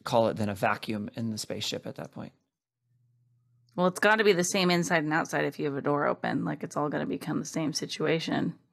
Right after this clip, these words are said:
Speaker 1: Okay.
Speaker 2: But th-, then are you doomed?
Speaker 1: <laughs> What,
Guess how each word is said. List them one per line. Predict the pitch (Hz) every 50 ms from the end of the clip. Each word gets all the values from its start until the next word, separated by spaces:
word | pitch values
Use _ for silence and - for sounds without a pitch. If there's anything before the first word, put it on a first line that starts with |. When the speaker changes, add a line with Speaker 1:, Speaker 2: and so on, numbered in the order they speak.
| _ _ _ _ _ _ _ _ _ -
Speaker 1:
Okay. | 135 - - 175 127 170 190 156 - - - - - - - _ _ _ _ - - - _ _ _ _ _ _ _ _ _ _ _ _ _ _ _ _ _
Speaker 2:
But | - 165 175 214 196 - - 262
th-, | - - - - - 175 180 175 - - - - - -
then | 180 170 175
are | 170
you | 170 165 160 160
doomed? | 156 156 165 156 156 160 185 220 254 277 - -
Speaker 1:
<laughs> | - _ _ _ _ _ _ - - _ _ _ _ _ _ _ _ _ _ _ _ _ _ _ _ _ _ _
What, | - 262 233